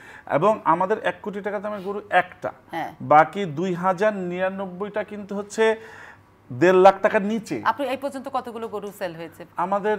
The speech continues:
Speaker 1: এই বছরের সেলটা অনেক কম। আমরা এখন পর্যন্ত, আমাদের টার্গেট এই বছর একুশশো গরু বিক্রি করবো, but আমরা এখন পর্যন্ত বারোশো বিশ পঁচিশটা গরু বিক্রি করতে সক্ষম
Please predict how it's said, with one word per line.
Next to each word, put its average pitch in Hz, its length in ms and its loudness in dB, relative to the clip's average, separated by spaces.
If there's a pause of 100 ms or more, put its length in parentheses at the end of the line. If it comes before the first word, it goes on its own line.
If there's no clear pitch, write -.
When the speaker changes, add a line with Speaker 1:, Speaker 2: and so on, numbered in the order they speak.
(100)
Speaker 1:
এই 185 160 0
বছরের 185 360 -6
সেলটা 165 380 -6
অনেক 151 200 -4
কম। 127 200 -6
আমরা 135 220 -2
এখন 151 220 -6
পর্যন্ত, 156 360 -8
আমাদের 143 360 0
টার্গেট 135 340 0
এই 151 80 -2
বছর 135 260 -8
একুশশো 156 380 -10
গরু 143 180 -6
বিক্রি 131 240 -10
করবো, 185 320 -8
but 185 80 -8
আমরা 170 240 -4
এখন 160 240 -6
পর্যন্ত 185 260 -10 (440)
বারোশো 160 480 6
বিশ 156 240 -4
পঁচিশটা 143 360 -8
গরু 131 180 -6
বিক্রি 127 260 -10
করতে 117 220 -12
সক্ষম 107 320 -14